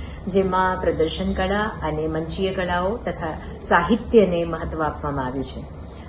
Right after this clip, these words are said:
અને, અ, નૃત્ય વિભાગના પંચોતેર વર્ષ પૂર્ણ થયા છે.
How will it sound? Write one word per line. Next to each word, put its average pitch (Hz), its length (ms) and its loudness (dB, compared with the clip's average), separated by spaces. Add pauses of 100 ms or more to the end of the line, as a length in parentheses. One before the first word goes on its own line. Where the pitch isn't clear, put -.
(120)
અને, 226 400 4
અ, 190 400 0
નૃત્ય 226 220 2
વિભાગના 269 400 4
પંચોતેર 269 680 4
વર્ષ 208 380 4
પૂર્ણ 185 240 4
થયા 165 380 -2
છે. 226 280 0